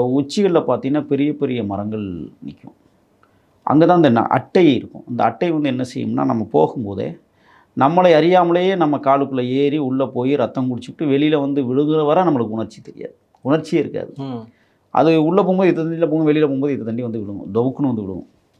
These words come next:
Speaker 1: அது விழுந்ததுக்கு பிறகு நம்ம எப்ப வந்து அட்டை கடிச்சிருச்சுன்னு தெரியும்னா ரத்தம் ஊத்திக்கிட்டே இருக்கும்போது கூசும் பாருங்க, ஒரு
Speaker 2: ஆமா.
Speaker 1: விதமான கூச்சம் இருக்கும்ல. என்ன இப்படி கூசுதேன்னு இப்படி தடவும் போது பார்த்தா தான் ரத்தம் இருக்கும். பேண்டெல்லாம் ரத்தமாயிரும். அப்ப அந்த போலி என்கிற இடத்தில், அதாவது அது ச-,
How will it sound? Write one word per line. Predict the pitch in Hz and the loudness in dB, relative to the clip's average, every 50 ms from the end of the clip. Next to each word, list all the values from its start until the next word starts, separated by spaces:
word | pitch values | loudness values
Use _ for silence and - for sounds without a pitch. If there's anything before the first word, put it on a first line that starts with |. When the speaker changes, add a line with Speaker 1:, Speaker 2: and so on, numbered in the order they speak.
| _ _ _ _ _ _ _ _ _ _ | _ _ _ _ _ _ _ _ _ _
Speaker 1:
அது | - 113 113 123 | -4 -2 0 2
விழுந்ததுக்கு | 135 170 208 214 214 202 190 170 | 4 4 6 6 6 4 4 2
பிறகு | 165 180 180 175 | 2 0 0 0
நம்ம | 175 156 151 135 | 0 0 0 0
எப்ப | 131 123 - - 190 180 170 160 | 0 -2 -2 0 2 2 4 2
வந்து | 139 135 131 143 143 | 2 0 0 0 0
அட்டை | 131 - - 156 131 | 0 0 -2 -4 -4
கடிச்சிருச்சுன்னு | 135 127 120 127 123 110 - 139 127 107 | -4 -6 -8 -8 -10 -10 -8 -10 -8 -8
தெரியும்னா | 113 113 113 113 98 87 82 87 110 139 165 208 - _ _ _ _ _ _ _ | -8 -10 -10 -10 -10 -10 -10 -10 -10 -10 -12 -14 -18 _ _ _ _ _ _ _
ரத்தம் | - - - 160 165 - - 240 202 | -2 2 2 2 2 2 2 2 4
ஊத்திக்கிட்டே | 175 175 170 180 156 151 170 165 | 2 2 0 -2 -2 0 2 2
இருக்கும்போது | 165 143 139 139 143 151 139 - - | 2 2 0 -2 -2 -2 -4 -4 -4
கூசும் | 202 202 202 - 160 | -4 -4 -4 -4 -4
பாருங்க, | 123 113 113 113 110 | -4 -4 -4 -4 -6
ஒரு | 107 110 | -6 -4
Speaker 2:
ஆமா. | 117 | -2
Speaker 1:
விதமான | 117 139 120 120 127 135 143 151 156 | -2 0 0 2 2 2 2 2 0
கூச்சம் | 143 - - 147 135 - - - 120 104 | -2 -4 -6 -10 -10 -10 -10 -12 -10 -10
இருக்கும்ல. | 98 95 92 90 90 101 127 139 135 - _ _ _ _ _ _ _ | -10 -12 -12 -12 -10 -10 -10 -12 -12 -16 _ _ _ _ _ _ _
என்ன | - 170 208 240 247 | 2 4 6 6 6
இப்படி | 208 190 185 165 156 147 | 4 4 4 4 4 4
கூசுதேன்னு | - - 160 170 - 160 165 170 | 2 0 -2 -2 -2 -2 -2 0
இப்படி | 170 156 127 123 | 0 -2 -2 0
தடவும் | 120 127 123 135 139 139 | 0 0 2 2 0 0
போது | 135 135 139 - 117 | -2 -4 -6 -4 -6
பார்த்தா | 113 - - 101 | -6 -6 -6 -8
தான் | 104 135 131 | -8 -8 -8
ரத்தம் | 95 90 - - 87 | -8 -8 -8 -10 -12
இருக்கும். | - - - - _ _ _ _ _ _ - | -12 -14 -16 -20 _ _ _ _ _ _ 2
பேண்டெல்லாம் | 151 165 190 196 170 160 160 151 131 117 110 | 4 4 4 4 2 2 2 0 0 0 -4
ரத்தமாயிரும். | - 98 90 82 80 76 - - _ _ _ _ _ _ _ _ _ _ _ _ _ _ _ _ _ _ _ _ _ _ _ _ _ _ _ _ _ _ | -6 -10 -10 -10 -12 -14 -16 -20 _ _ _ _ _ _ _ _ _ _ _ _ _ _ _ _ _ _ _ _ _ _ _ _ _ _ _ _ _ _
அப்ப | - - 160 - 220 196 | 0 0 2 4 4 4
அந்த | 180 190 185 180 | 6 4 4 2
போலி | - - 202 226 240 240 240 233 | 4 4 6 6 6 6 6 6
என்கிற | 220 180 170 170 156 165 160 | 4 4 4 4 4 6 6
இடத்தில், | 147 139 135 - 165 180 180 170 156 | 6 4 2 0 -2 -4 -6 -6 -2
அதாவது | - 151 143 147 156 170 170 175 | 2 2 4 6 4 4 4 4
அது | 170 147 131 | 2 2 0
ச-, | 127 - - 151 151 139 131 123 120 107 71 | -2 -2 0 2 2 2 2 2 0 -2 -4